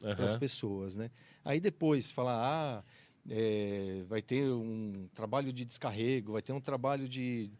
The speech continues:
Speaker 2: de, de Exu, vai ter um trabalho de pombagira", vai ter, aí, aí, aí é, é o detalhe que todo mundo faz.
Speaker 1: Uhum.
Speaker 2: Muitas casas ainda têm o trabalho de esquerda, né? O trabalho pra Exu,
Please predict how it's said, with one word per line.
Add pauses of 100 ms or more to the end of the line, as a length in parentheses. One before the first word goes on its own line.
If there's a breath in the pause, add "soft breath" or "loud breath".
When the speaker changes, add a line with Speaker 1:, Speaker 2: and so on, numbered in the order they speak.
(400 loud breath)
Speaker 2:
de,
de
Exu,
vai
ter
um
trabalho
de
pombagira",
vai
ter, (720 soft breath)
aí, (220)
aí, (420)
aí
é,
é
o
detalhe
que (240)
todo
mundo
faz.
Speaker 1:
Uhum.
Speaker 2:
Muitas
casas
ainda (420 soft breath)
têm
o
trabalho
de
esquerda,
né?
O
trabalho
pra
Exu,